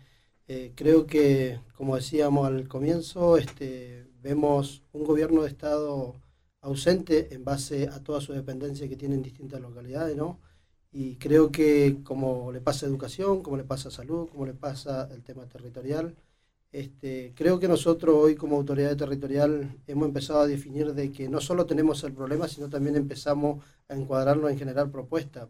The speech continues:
pero propuestas que, que sean contundentes, dejar claro ante la sociedad que, que como,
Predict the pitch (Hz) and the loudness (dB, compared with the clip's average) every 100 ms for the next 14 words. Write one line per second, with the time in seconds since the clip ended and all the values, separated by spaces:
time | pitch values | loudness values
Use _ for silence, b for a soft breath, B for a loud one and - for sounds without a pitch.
0 | _ 131 131 123 - _ _ 139 131 165 | _ -10 -8 -10 -16 _ _ -8 0 0
1 | 143 156 143 143 127 B B B - - | 2 0 2 0 0 B B B -18 -6
2 | 139 135 131 135 135 156 185 185 180 175 | -4 -2 -4 -4 -2 0 0 -2 -8 -8
3 | b b - 143 180 165 196 190 170 156 | b b -14 0 0 6 8 8 8 4
4 | 143 151 151 160 165 160 151 139 135 143 | 2 -6 2 4 4 4 4 4 2 -6
5 | 139 139 139 135 127 | -8 -2 0 0 -4